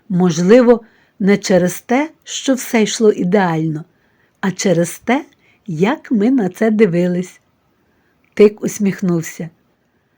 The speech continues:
"Можливо, треба влаштовувати такі дні частіше?"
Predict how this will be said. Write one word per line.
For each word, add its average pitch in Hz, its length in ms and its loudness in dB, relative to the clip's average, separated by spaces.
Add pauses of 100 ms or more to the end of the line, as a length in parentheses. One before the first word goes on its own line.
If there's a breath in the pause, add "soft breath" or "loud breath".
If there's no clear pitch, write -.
(240)
"Можливо, 190 560 0
треба 196 360 -4
влаштовувати 208 880 -2
такі 214 340 -4
дні 190 200 -2
частіше?" 220 760 -4